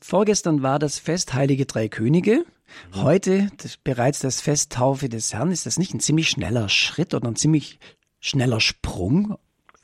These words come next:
Speaker 1: von diesen beiden Terminen?
Speaker 2: Ja, da sprechen Sie eine <laughs> schwierige und große Frage an. Das hat eine längere Geschichte. Also das östliche Epiphaniefest, wie das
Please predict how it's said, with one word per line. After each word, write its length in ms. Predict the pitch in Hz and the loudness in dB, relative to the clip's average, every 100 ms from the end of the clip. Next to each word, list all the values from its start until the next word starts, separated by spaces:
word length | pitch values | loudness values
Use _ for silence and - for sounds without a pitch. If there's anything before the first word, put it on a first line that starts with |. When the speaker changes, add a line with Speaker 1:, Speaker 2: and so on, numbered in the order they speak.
| _ _ | _ _
Speaker 1:
von 160 | 139 127 | -2 0
diesen 240 | 127 147 | 0 0
beiden 280 | 101 127 135 | 0 -2 -2
Terminen? 500 | 117 98 120 180 226 _ _ _ _ _ _ _ _ _ _ - | -2 0 0 0 -2 _ _ _ _ _ _ _ _ _ _ -4
Speaker 2:
Ja, 300 | 101 92 82 - | 0 0 -2 -2
da 260 | 104 98 - - | 0 0 -2 -4
sprechen 380 | - 113 120 92 | -2 0 0 0
Sie 120 | 110 | -2
eine 240 | 101 98 85 - | 0 -2 -4 -6
<laughs> 160 | - | -4
schwierige 500 | - 120 107 85 117 - - | 2 2 2 -2 -2 -4 -6
und 120 | 95 90 | -6 -4
große 400 | - 95 - 95 | -2 -2 -4 -6
Frage 340 | - 98 98 107 | -2 0 2 2
an. 240 | 107 101 - - - - - _ _ _ _ | 0 -2 -8 -20 -20 -20 -20 _ _ _ _
Das 100 | - | -2
hat 180 | 123 110 | 0 2
eine 220 | 120 113 | 0 2
längere 360 | 113 123 113 107 | 0 0 -2 -2
Geschichte. 640 | 90 90 160 139 - 101 | -4 -2 0 0 0 -2
Also 200 | 104 - | -2 -2
das 180 | 87 95 - | -2 -2 -2
östliche 500 | 147 139 - 123 - | -4 -2 -4 -2 -2
Epiphaniefest, 1000 | - - 107 - 87 87 101 117 - 131 - _ - _ | -2 -2 -2 0 0 2 2 0 0 0 -2 _ -20 _
wie 160 | - 92 | -6 -2
das 160 | 85 | -2